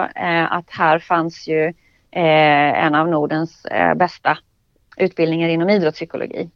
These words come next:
Så jag ville ju helt enkelt förstå hur, hur mitt beteende hade kunnat ändras så att jag kunde rulla ut röda mattan för andra.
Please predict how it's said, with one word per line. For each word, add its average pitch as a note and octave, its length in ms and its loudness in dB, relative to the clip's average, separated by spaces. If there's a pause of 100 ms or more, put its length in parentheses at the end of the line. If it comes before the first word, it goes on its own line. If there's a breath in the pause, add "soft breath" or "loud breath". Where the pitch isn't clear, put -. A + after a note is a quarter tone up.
(120)
Så - 160 -12
jag G#3+ 200 4
ville A3 260 -4
ju F#3+ 100 -4
helt F#3 260 -4
enkelt E3 300 -8
förstå F#3 560 0
hur, E3+ 460 0 (480 soft breath)
hur A3 340 2
mitt F#3+ 180 -8
beteende E3+ 480 -6
hade E3 200 -4
kunnat E3 260 -8
ändras E3 300 -6
så E3+ 60 -14
att - 80 -12
jag E3+ 120 -6
kunde E3+ 200 -4
rulla E3+ 300 2
ut D#3+ 180 -6
röda D#3+ 300 0
mattan E3 440 -4
för - 100 -6
andra. F3 500 0